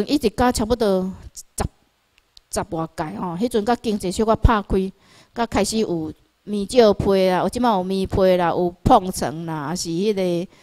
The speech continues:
有枕头，所以愈后壁的人是愈幸福啊！吼，<laughs> 恁愈来愈好，拢免炸，免炸睡袋来。迄含秘书长家己嘛，拢炸睡袋来呢。我们每一个人都这样。啊，过来吼，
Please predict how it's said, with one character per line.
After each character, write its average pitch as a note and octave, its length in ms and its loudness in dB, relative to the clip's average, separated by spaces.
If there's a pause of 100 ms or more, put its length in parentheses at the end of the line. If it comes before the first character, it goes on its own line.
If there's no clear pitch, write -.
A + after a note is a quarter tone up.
(320)
有 F3+ 120 -2
枕 G#3 240 0
头， D#3 360 -2
所 C4 180 8
以 - 20 10
愈 A3 120 0
后 C#4 340 4
壁 G3+ 80 2
的 F#3+ 140 4
人 F3 160 -2
是 F3+ 80 -6
愈 G#3 180 8
幸 E3 160 0
福 D#3+ 160 2
啊！ C#3+ 260 -8 (300)
吼， G3+ 160 4 (320)
<laughs> - 320 -10
恁 C#4+ 240 4
愈 D4 140 12
来 G#3+ 140 12
愈 A3 100 12
好， B3+ 240 10
拢 B3+ 120 10
免 G#3+ 160 2
炸， A3 320 6 (240)
免 G#3+ 220 2
炸 C#4+ 180 6
睡 B3+ 220 6
袋 G#3 240 4
来。 F3 300 -4 (2000)
迄 D#4+ 200 8
含 C4 100 6
秘 C#4+ 180 0
书 C#4+ 120 -2
长 G#3 160 4
家 G#3+ 80 0
己 G#3+ 120 2
嘛， F#3+ 140 2
拢 G#3+ 160 4
炸 C#4 160 2
睡 B3+ 160 4
袋 A3 180 4
来 E3+ 200 -2
呢。 E3+ 180 -6 (720)
我 C4 80 -6
们 A#3 80 -2
每 A3 120 4
一 A3+ 40 2
个 A#3 120 6
人 F#3+ 120 4
都 A3+ 100 4
这 A3 200 2
样。 G3+ 200 2 (1120)
啊， - 100 -4
过 C#4 100 8
来 A#3+ 160 6
吼， F#3 260 0